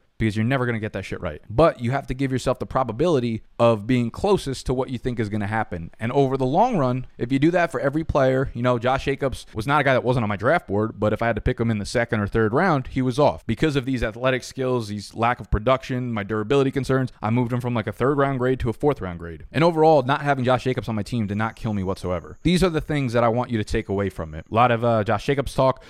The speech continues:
Let's talk about Leonard Fournette. Uh, I guess he falls into the car-, category with Cooper Kupp, too, though it was a little different 'cause he didn't actually go into the year injured. He was just someone that I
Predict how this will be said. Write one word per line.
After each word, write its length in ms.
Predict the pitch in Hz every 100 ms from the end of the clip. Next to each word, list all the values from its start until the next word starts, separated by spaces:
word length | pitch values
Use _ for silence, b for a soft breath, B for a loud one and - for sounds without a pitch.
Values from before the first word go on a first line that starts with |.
| -
Let's 80 | -
talk 120 | 220
about 180 | 196 165
Leonard 200 | 160 143
Fournette. 300 | 143 110 - _ -
Uh, 180 | 123 127
I 60 |
guess 160 | 160 208
he 100 | 240
falls 280 | - 160 170
into 160 | 143
the 80 | 120
car-, 420 | - 127 127 120
category 420 | - 127 117 120
with 380 | 117 110 - -
Cooper 280 | - - 107
Kupp, 440 | - 123 - -
too, 240 | - 127 131
though 420 | 98 127 123 120
it 20 |
was 100 | 117
a 20 | 120
little 140 | 131
different 300 | 123 123 123
'cause 100 | 113
he 80 | 117
didn't 120 | 131
actually 220 | 123 -
go 200 | 98 110
into 140 | 113 101
the 100 | 95
year 240 | 110 120
injured. 400 | 120 117 123 131 b b -
He 140 | 117
was 120 | 101
just 200 | 107 101
someone 240 | 113 98 95
that 100 |
I 80 | 87